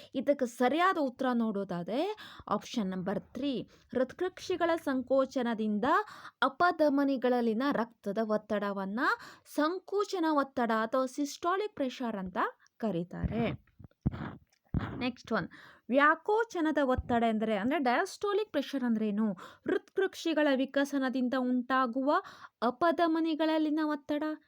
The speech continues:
ಎರಡನೇದು, ಹೃತ್ಕರ್ಣಗಳ ವಿಕಸನದಿಂದ ಅಭಿಧಮನಿಗಳಲ್ಲಿನ ರಕ್ತದ ಒತ್ತಡ.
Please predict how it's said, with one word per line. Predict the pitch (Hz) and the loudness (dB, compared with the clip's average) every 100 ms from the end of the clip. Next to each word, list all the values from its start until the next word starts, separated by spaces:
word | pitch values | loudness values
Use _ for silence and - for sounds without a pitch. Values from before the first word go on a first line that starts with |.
| _ _ - | _ _ -2
ಎರಡನೇದು, | 208 220 247 208 185 175 | 2 4 4 2 -2 -4
ಹೃತ್ಕರ್ಣಗಳ | - _ - 247 262 - 302 311 339 359 381 370 | -6 _ 2 2 2 -2 0 2 0 0 0 0
ವಿಕಸನದಿಂದ | 339 - 330 349 330 320 311 311 320 320 - _ _ | -2 -2 -4 -2 -2 0 0 2 0 -2 -8 _ _
ಅಭಿಧಮನಿಗಳಲ್ಲಿನ | 214 202 311 359 370 339 339 311 302 302 302 302 294 | 0 4 4 2 0 0 -2 0 2 4 2 2 0
ರಕ್ತದ | 285 285 294 285 285 | -2 -2 0 2 2
ಒತ್ತಡ. | 277 277 277 | -2 -4 -2